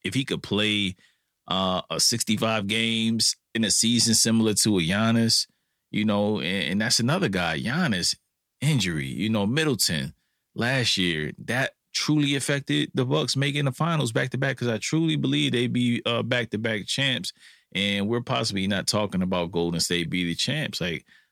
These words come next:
I get it, you know, Steph and them boys and that, that championship medal they display year in and year out, it,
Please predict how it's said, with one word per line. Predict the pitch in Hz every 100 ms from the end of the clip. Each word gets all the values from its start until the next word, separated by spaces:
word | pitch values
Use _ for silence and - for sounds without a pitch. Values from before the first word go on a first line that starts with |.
| -
I | 92 107
get | 110 143
it, | - -
you | 107
know, | 101 98
Steph | 98 - 101 107 -
and | 104
them | 98
boys | 98 101 101 101 92
and | 92 82 76 57 -
that, | 78 -
that | 85
championship | - 104 98 101 95 - 87
medal | 95 95 90
they | 87
display | 82 - - 95 95
year | 90 92 95 95
in | 90
and | 87
year | 90 95 92
out, | 92 95 67
it, | 76